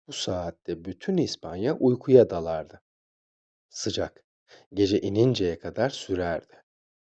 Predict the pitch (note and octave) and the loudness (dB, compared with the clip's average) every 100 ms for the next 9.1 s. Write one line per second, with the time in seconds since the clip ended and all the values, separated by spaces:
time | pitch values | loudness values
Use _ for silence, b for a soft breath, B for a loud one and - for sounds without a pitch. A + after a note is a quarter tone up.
0 | _ C#3 E3+ E3+ A3+ F#3+ G2+ E2 A#2+ E3+ | _ 0 2 6 8 8 6 0 -6 -8
1 | b b b G2+ G2+ G2 - - C3 C#3 | b b b -4 -2 -2 -2 0 2 4
2 | A2 G2+ G#2+ D3 - A2 G#2+ C3 D3 A#2+ | 4 2 0 0 -2 -8 -4 -4 -2 0
3 | G#2+ A2 A2+ G#2 F2+ F2+ F#2+ D#2 G2+ F#3 | 2 4 6 6 4 -2 -6 2 4 4
4 | - F#2+ E2 - E2 - C3+ E3+ b b | 2 -2 -2 -6 -6 -4 -4 -4 b b
5 | b b _ A3 D3+ - - F#2 F2+ G2+ | b b _ 4 4 4 -4 -6 -4 -4
6 | - G#2+ G#2 F2 - F2+ E2+ E2+ - A#2 | -2 0 0 -2 -6 -8 -6 -10 -6 2
7 | C#3+ D3+ G2 E2 E2+ E3+ - _ _ _ | 2 2 -2 -10 -10 -10 -12 _ _ _
8 | _ _ - - G#2+ B2 F#2+ E2 D#2 E2 | _ _ -10 -2 2 2 2 -2 -8 -8
9 | F#2+ | -8